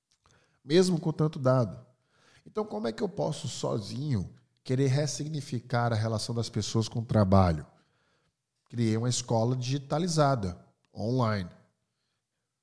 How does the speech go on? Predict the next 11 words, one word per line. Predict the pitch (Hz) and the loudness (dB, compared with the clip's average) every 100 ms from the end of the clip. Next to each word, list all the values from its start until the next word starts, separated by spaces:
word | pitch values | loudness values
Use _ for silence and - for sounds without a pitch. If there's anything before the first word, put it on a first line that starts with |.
| _ | _
Usei | 107 101 104 | -2 2 4
a | 117 | 4
digitalização, | 120 123 143 139 139 127 - 120 | 2 -2 -2 -2 0 0 -2 -2
a | 113 | -4
maneira | 104 104 107 | -6 -4 -4
mais | 110 123 107 | 0 0 2
óbvia | 113 127 135 147 | 2 2 2 4
e | |
rápida | 120 110 117 135 - | 4 2 0 -2 0
para | 135 | 0
escalar. | 135 - 156 101 92 - | 0 6 8 10 8 0